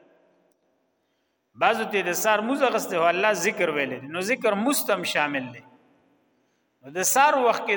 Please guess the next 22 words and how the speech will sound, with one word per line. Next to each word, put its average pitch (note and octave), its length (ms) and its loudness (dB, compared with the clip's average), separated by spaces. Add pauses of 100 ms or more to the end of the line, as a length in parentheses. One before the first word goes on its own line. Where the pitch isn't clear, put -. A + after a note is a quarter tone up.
د F#3 160 -4
ټولو B3 260 -2
نه F#3+ 180 0
لازم F3+ 480 2
ذکر A3 380 -2 (120)
د E3+ 160 0
سار C#4 320 4
موز E4+ 240 -2
شو. C#3+ 180 -2 (920)
او D3+ 160 2
بیا A#3 200 4
وسره G#3 360 2
تلاوت F#3 640 0
شو، F#3+ 140 -2
نور G3 360 -4
ذکرونه F#3+ 400 -6
شو، E3 140 -8
نو D3+ 100 -4
هغه D3 200 0
تم C3+ 200 -8
شامل C3+ 420 -6
دی. - 80 -20